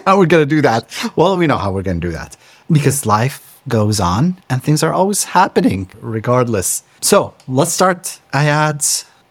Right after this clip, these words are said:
last few weeks. What has been happening with investment? How's everything?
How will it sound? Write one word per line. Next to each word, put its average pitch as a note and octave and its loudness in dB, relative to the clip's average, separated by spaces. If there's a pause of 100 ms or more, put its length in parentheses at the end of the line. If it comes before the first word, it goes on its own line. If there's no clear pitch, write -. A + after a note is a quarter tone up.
(140)
last C#3+ 0
few D#3+ 2
weeks. C#3+ 2
What D#3+ -2
has D3 -2
been B2+ -2
happening A#2 -2 (380)
with A2+ 2
investment? A2+ 0
How's A#2+ -6
everything? B2+ -4